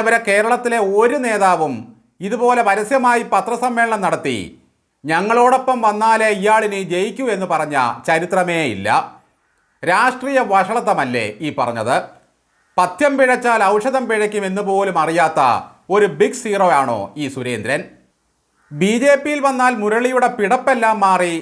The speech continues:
സമനില തിരിച്ചു വരും പോലും. കുറച്ചു ദിവസം കെ മുരളീധരൻ സുരേന്ദ്രൻ്റെ കീഴിൽ ശിഷ്യപ്പെടണം. എത്ര വട്ടം തോറ്റാലും എങ്ങനെ സമനില തെറ്റാതെ പിടിച്ചു നിൽക്കാമെന്നൊക്കെ സുരേന്ദ്രൻ അഭ്യസിപ്പിക്കും. ഒരു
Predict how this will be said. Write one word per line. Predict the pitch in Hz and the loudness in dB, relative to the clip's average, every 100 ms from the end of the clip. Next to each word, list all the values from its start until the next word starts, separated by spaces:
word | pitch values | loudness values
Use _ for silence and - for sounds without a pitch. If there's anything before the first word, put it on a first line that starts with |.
| 160 | -2
സമനില | 180 180 226 214 185 160 - | -2 0 -2 0 2 2 -2
തിരിച്ചു | 190 208 214 165 | -4 -6 -4 -4
വരും | 123 110 | -4 -4
പോലും. | 107 123 180 - _ _ _ _ _ _ - | -4 -4 -6 -10 _ _ _ _ _ _ 0
കുറച്ചു | 214 262 302 | 2 2 -2
ദിവസം | 285 269 277 254 | 0 0 -2 -2
കെ | 214 247 254 | 0 0 0
മുരളീധരൻ | 233 233 220 214 208 190 | 0 0 2 2 0 -2
സുരേന്ദ്രൻ്റെ | 185 214 233 247 226 202 | -2 -2 0 -2 0 0
കീഴിൽ | 170 160 139 123 | 0 -2 -2 -6
ശിഷ്യപ്പെടണം. | 160 - 160 113 107 156 - - _ _ _ _ - 156 | -6 -4 -2 -2 0 -2 -4 -20 _ _ _ _ -2 -2
എത്ര | 160 226 | 2 2
വട്ടം | 226 226 254 247 | 2 0 -2 0
തോറ്റാലും | 208 208 220 214 208 175 151 - _ - 170 | 0 2 2 2 0 -4 -12 -20 _ -6 -4
എങ്ങനെ | 220 247 226 202 | -2 -4 0 0
സമനില | 202 254 262 254 | 0 0 0 0
തെറ്റാതെ | 226 214 202 196 190 | 0 2 2 2 0
പിടിച്ചു | 196 247 269 | -4 -4 -4
നിൽക്കാമെന്നൊക്കെ | 220 196 185 170 156 147 135 113 95 - _ - | -6 -2 -2 -2 -4 -4 -2 -2 -6 -14 _ -8
സുരേന്ദ്രൻ | 180 196 190 165 123 127 135 | -2 0 2 0 0 -2 -4
അഭ്യസിപ്പിക്കും. | 156 127 139 113 123 160 - _ _ _ _ _ _ _ 165 | -4 -6 -6 -6 -4 -4 -6 _ _ _ _ _ _ _ 0
ഒരു | 220 | 2